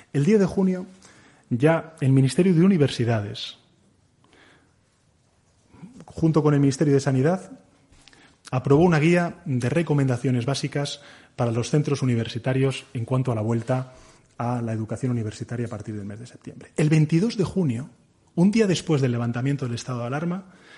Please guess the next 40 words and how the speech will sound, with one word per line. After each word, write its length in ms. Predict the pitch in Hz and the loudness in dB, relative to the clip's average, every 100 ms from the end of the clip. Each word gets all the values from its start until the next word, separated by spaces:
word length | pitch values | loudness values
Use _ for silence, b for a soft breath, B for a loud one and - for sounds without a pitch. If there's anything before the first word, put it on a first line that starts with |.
| B | B
fue 240 | - 170 190 | -2 0 2
cuando 200 | 180 151 | 0 -2
se 120 | 151 | 0
llegó 320 | 139 151 - | 2 2 0
a 80 | 143 | -2
un 140 | 208 | -2
acuerdo 560 | 185 - 190 185 190 - | -2 0 0 0 -4 -10
sobre 280 | - 135 151 | -6 -2 0
una 140 | 208 160 | -2 0
guía 220 | 151 123 | 0 0
de 120 | 127 | -2
recomendaciones, 1040 | 165 240 214 170 147 127 - 160 190 196 | -4 -4 -2 -2 -2 -4 -4 -4 -4 -8
protocolos 580 | - 135 120 131 170 147 | -6 -6 -4 -4 -4 -4
educativos, 680 | 135 123 127 196 220 262 - _ _ _ _ _ _ _ | -6 -6 -6 -6 -6 -8 -14 _ _ _ _ _ _ _
protocolos 400 | 123 123 160 135 | -6 -2 -2 0
educativos 560 | 131 131 127 160 185 - B B - | 0 -2 -2 -4 -4 -10 B B -4
para 140 | 120 | -2
la 80 | 120 | 2
vuelta 240 | 151 156 | 0 0
al 80 | 131 | -2
cole 180 | 156 156 | 0 0
en 60 | |
el 60 | 117 | 0
mes 120 | 113 | -2
de 80 | 107 | -4
septiembre. 400 | 117 - - - | -10 -14 -10 -4
Es 80 | 165 | -2
decir, 180 | 175 185 | 0 2
un 100 | 233 | 2
día 120 | 185 | 0
después 420 | 131 - 135 - B B B B - | -2 -4 -4 -6 B B B B -4
de 120 | 123 | -2
estado 320 | - 151 151 | 0 4 4
de 60 | 143 | 4
alarma, 400 | 156 175 202 - B B | 2 2 -2 -6 B B
se 120 | - | -4
aprobó 280 | 131 131 139 | -2 2 2
el 60 | 156 | 2
primer 280 | 139 143 131 | 2 -2 -2
protocolo, 560 | 131 117 135 143 185 | -4 -4 -4 -4 -8